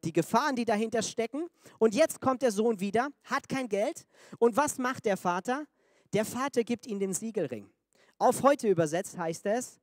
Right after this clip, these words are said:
er drückt ihm die Kreditkarte in die Hand und sagt, „Junge, das ist meine pin, mach damit, was du willst.“ Das müsst ihr euch vorstellen.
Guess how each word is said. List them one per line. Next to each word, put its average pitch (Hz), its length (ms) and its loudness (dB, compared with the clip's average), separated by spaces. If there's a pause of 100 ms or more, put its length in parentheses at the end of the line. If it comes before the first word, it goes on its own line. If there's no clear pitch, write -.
(280)
er 185 120 -2
drückt - 300 -2
ihm 220 200 -4
die 185 120 -8
Kreditkarte 214 680 -8
in 196 80 -8
die 185 140 -6
Hand 190 180 -8
und 165 80 -6
sagt, 175 460 -6
„Junge, 226 320 -4 (440)
das 156 240 -4
ist 196 140 -12
meine 156 220 -6
pin, 208 340 -4 (160)
mach 131 320 -8
damit, 139 440 -8
was 113 260 -10
du 117 160 -6
willst.“ - 420 -14 (1600)
Das 208 180 -2
müsst 285 220 0
ihr 247 60 4
euch 190 120 2
vorstellen. 110 560 -4